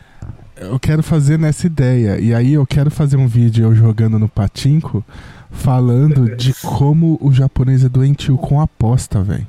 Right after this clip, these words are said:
Speaker 2: Sim, sim.
Speaker 1: É muito doentio e eles
Speaker 2: Aí
Speaker 1: incentivam
Speaker 2: joga
Speaker 1: desde criança, velho, a fa-, a, a apostar.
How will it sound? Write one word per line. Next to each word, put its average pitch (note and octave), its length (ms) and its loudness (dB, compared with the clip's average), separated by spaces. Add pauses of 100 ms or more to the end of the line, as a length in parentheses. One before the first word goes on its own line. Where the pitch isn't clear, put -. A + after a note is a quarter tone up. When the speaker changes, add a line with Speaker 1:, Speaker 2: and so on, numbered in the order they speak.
(720)
Speaker 2:
Sim, A#2 380 -16
sim. - 80 -20
Speaker 1:
É B2+ 140 -2
muito C3+ 300 0
doentio D3+ 640 0
e C#3+ 100 4
eles C#3 180 2
Speaker 2:
Aí D3 80 2
Speaker 1:
incentivam D3 420 0
Speaker 2:
joga E3+ 200 0
Speaker 1:
desde D#3+ 260 0
criança, F3+ 720 0
velho, G#2 440 -2
a A2 80 -8
fa-, A#2 160 -6
a, A2 200 -4 (180)
a - 20 -2
apostar. A2 680 -6